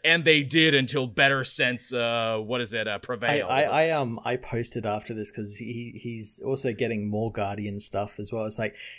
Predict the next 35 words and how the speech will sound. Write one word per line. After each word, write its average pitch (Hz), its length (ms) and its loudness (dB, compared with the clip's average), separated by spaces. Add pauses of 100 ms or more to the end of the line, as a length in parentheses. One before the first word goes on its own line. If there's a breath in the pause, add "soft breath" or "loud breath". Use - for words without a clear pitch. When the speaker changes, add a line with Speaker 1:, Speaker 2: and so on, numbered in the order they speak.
Speaker 2:
ever, 160 340 -2
a-, - 160 -4
after 165 320 -2
being 160 240 -4
cancelled, 127 480 -6
his, 131 320 -4
his, 131 560 -4
uh, 101 160 -6
career 127 460 -2
has 113 160 -6
never 117 260 0
been 110 240 -4
better. 107 320 -2
He's 101 140 -6
gotten 110 340 -4
Suicide 131 600 -2
Squad, 127 420 -4
Peace, 127 260 -4
the - 140 -12
Peacemaker 120 580 -6
show, 117 400 -4 (520 loud breath)
the 101 60 -14
Guardian 123 440 4
Speaker 1:
Yeah. 117 140 2
Speaker 2:
show, 123 180 4
a 117 60 0
Guardian's 117 460 2
Christmas 131 500 -2
special, 117 520 -2
probably 147 440 0
more 120 280 -2
shit 117 240 -4
after 107 340 -4
this. - 460 -8
<laughs> - 220 -14